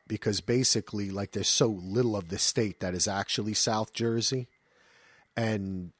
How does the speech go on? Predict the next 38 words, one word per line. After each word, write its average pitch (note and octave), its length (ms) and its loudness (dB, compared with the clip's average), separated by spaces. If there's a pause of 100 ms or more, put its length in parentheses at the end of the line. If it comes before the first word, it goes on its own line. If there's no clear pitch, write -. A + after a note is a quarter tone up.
(380)
what A2 320 0 (240)
is A2 180 -2
actually A#2 380 2
called G2 340 0
Middle G2 680 2 (720)
Jersey G#2+ 460 2
is G2+ 140 -2
really A#2 340 6
Northern G2 580 0
New D#2+ 140 -8
Jer-, E2 300 -6
it's, - 360 -4 (160)
so, E2+ 480 0 (600)
it's - 160 2
all, D#3 200 8
yeah, D3+ 300 6
I F2 80 0
mean, E2+ 320 -6
whatever. E2 340 -2
I E3+ 140 8
don't G#3 100 10
really E3 200 8
count A#2+ 280 4
those F2+ 200 0
people F2+ 300 -6
who F#2 160 -4 (260)
consider F#2+ 420 2
Philly E2+ 380 -4
to F2+ 120 -8
be D#2 160 -6
a D2+ 60 -2
city. D#2 320 0 (200)
That F#2+ 260 -2
doesn't, E2+ 340 -4 (1300)
doesn't - 440 8
count - 300 8
to E2 100 -6
me. E2 180 -8